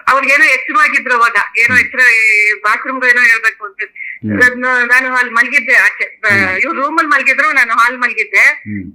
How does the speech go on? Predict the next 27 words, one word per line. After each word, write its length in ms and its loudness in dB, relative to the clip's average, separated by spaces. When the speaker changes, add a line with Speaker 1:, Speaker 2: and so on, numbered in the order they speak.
Speaker 1:
ಅವ್ರಿಗೆ 240 0
ಹಿಂಗ್ 440 2
ಕಣ್ 200 -2
ಬಿಟ್ಕೊಂಡು, 640 -2
ಮ-, 120 -4
ಅವ್ರಿಗಿನ್ನೂ 360 -2
ನಿದ್ದೆ 240 0
ಬಂದಿಲ್ಲ, 340 -2
ಕಣ್ 240 -2
ಬಿಟ್ಕೊಂಡು 300 -4
ಹಿಂಗೆ 300 0
ನೋಡ್ತಾ 340 0
ಇದಾರಂತೆ 380 -2
ಮಲಗಿದ್ದಾಗೆ. 600 0
Speaker 2:
ಹ್ಮ್. 540 -6
Speaker 1:
ಆ, 100 2
ನಾನು 340 0
ಹಿಂಗೆ 200 -2
ಎದ್ದು 380 0
ಹೋಗಿ 600 0
ಬೀದಿ 360 -2
ಬಾಗ್ಲು, 520 0
ಬಾಗ್ಲ 280 0
ಹತ್ರ 200 -6
ಹೋಗ್ತಾ 320 -2
ಇದೀನಂತೆ. 640 -6
Speaker 2:
ನೀವಾ? 400 4